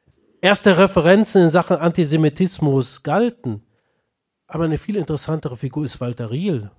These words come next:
um die sich, den sich kaum jemand gekümmert hat. Es hat ja die ersten Nationalsozialisten in der K-O-K-Monarchie gegeben. Die nationalsozialistische Bewegung aus Deutsch-Böhmen stammend,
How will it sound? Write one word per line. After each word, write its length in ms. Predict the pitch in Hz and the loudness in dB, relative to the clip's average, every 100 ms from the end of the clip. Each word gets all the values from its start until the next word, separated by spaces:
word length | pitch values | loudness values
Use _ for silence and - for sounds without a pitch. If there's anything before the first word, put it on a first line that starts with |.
| _ | _
um 140 | 156 127 | -16 -12
die 180 | 123 | -12
sich, 360 | 120 113 - _ | -12 -14 -16 _
den 160 | 135 127 | -12 -12
sich 160 | 117 | -12
kaum 240 | - 151 147 | -8 -6 -6
jemand 240 | 131 123 | -8 -8
gekümmert 500 | 123 - 180 214 - | -12 -6 -4 -4 -4
hat. 220 | 113 107 _ _ _ _ _ - | -10 -12 _ _ _ _ _ -10
Es 200 | 151 - | -6 -2
hat 180 | 226 - | -2 2
ja 340 | 226 226 220 | 2 2 0
die 260 | 175 - 185 | -4 -6 -4
ersten 320 | 202 - 175 | -4 -2 -2
Nationalsozialisten 1300 | 180 185 175 160 160 190 175 196 - 190 196 - - | -2 -2 -4 -2 0 0 -2 -6 -4 -4 -6 -10 -10
in 100 | 185 | -4
der 100 | 185 | -4
K-O-K-Monarchie 1000 | 170 190 175 170 220 226 165 131 113 131 | -4 -6 -6 -6 -4 -2 -2 -6 -10 -14
gegeben. 540 | 120 117 117 110 110 110 | -18 -16 -16 -14 -16 -16
Die 140 | 120 | -12
nationalsozialistische 1160 | 120 131 - 147 170 165 175 165 165 - - - | -10 -10 -10 -4 -4 -4 -6 -8 -8 -10 -14 -10
Bewegung 480 | 135 135 185 202 | -8 -4 -2 -2
aus 320 | 160 147 - - | -4 -6 -10 -10
Deutsch-Böhmen 760 | 135 147 151 - 139 143 127 | -4 -4 -6 -8 -6 -6 -8
stammend, 640 | - - 156 202 214 208 | -12 -4 0 2 0 -2